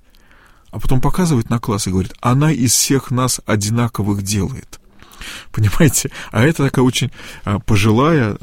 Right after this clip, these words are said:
абсолютно советского формата учительница. Она действительно делает из всех вот этих одива-, одинаковых болванчиков. А воспитание семейное этой девочки позволило ей,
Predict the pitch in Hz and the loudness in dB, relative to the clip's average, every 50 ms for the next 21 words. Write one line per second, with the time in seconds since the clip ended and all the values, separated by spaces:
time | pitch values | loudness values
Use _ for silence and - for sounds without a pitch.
0 | - - - - - - - 120 120 - - - - - 107 117 123 113 - - | -12 -16 -16 -12 -8 -4 -4 -2 -2 -2 -2 -2 0 2 2 4 2 2 2 0
1 | - 95 - - 95 107 107 117 120 - 120 107 - - 139 120 - 92 82 - | -2 -2 0 -2 -2 0 0 -2 -2 -2 -4 -4 -2 -2 -2 -2 -4 -4 -4 -4
2 | - 95 92 104 104 101 110 104 - - 175 185 170 - 117 107 101 117 113 104 | -4 -2 0 0 0 0 -2 -2 -2 0 0 0 0 0 -2 0 2 2 2 2
3 | 101 101 98 - - 117 110 - - 104 101 - - - - 78 98 110 117 120 | 2 0 0 0 0 -2 -2 -2 -2 -4 -2 -2 -4 -4 -6 -4 -4 -2 -2 -2
4 | 113 110 - - 107 113 120 120 113 104 - - - 107 92 98 117 113 101 98 | -2 -2 -4 -6 -6 -4 -2 -4 -4 -4 -8 -8 -6 -4 -2 -2 0 0 -2 -2
5 | 92 - - - - - - - - - - - - - - - - - - - | -2 -4 -6 -8 -10 -16 -18 -18 -20 -20 -20 -20 -18 -18 -18 -20 -20 -18 -8 -4
6 | - 101 95 - - - - _ _ _ _ _ _ _ _ - - - _ - | 0 0 0 0 -4 -8 -20 _ _ _ _ _ _ _ _ -20 -20 -14 _ -10
7 | - - - 101 113 - - - - - - 135 120 110 98 95 92 - - - | -10 -8 -6 -4 -2 -2 2 4 6 6 6 6 4 4 2 2 2 0 0 2
8 | 113 139 190 208 190 139 104 104 113 - - 101 - - 101 95 110 101 - - | 2 2 2 2 2 2 0 0 -2 -4 -6 -6 -4 -2 0 2 2 2 0 -2
9 | - - - - - - 107 92 - 107 127 151 151 127 98 98 98 92 95 135 | -6 -8 -10 -6 -2 -2 0 0 2 2 4 4 4 4 2 0 0 0 2 0
10 | 170 170 - | 0 0 -4